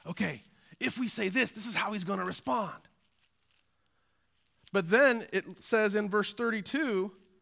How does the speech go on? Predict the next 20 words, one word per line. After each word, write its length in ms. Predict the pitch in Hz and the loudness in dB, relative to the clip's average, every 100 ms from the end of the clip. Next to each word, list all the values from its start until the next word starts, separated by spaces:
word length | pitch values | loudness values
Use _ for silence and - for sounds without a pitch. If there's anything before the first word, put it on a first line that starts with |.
| _ _ _ _ _ _ _ _ _ _ _ _ _ _ _ - | _ _ _ _ _ _ _ _ _ _ _ _ _ _ _ -6
when 160 | 185 | -2
it 100 | 196 | -2
comes 360 | - 254 254 - | 0 2 2 0
to 100 | 247 | -4
the 160 | 208 - | -4 -2
matter 340 | 202 196 196 | 2 2 2
of 160 | 180 165 180 | -2 -4 -10
if 120 | - | -8
we 100 | 190 | -8
say 260 | - 214 | -4 -4
from 380 | 196 - 165 139 | -4 -4 -4 -2
man, 460 | 196 311 185 151 190 _ _ _ _ _ _ _ _ _ 185 | -4 -2 -2 -4 -8 _ _ _ _ _ _ _ _ _ -2
notice 260 | 240 294 | -2 0
how 100 | 247 | 0
they 140 | 240 233 | 2 2
don't 180 | 240 | 2
finish 300 | - 226 214 | 0 -2 -2
their 180 | - 208 | -2 0
own 160 | 196 185 | 0 -2
question. 460 | - 190 - 113 | -2 -4 -4 -12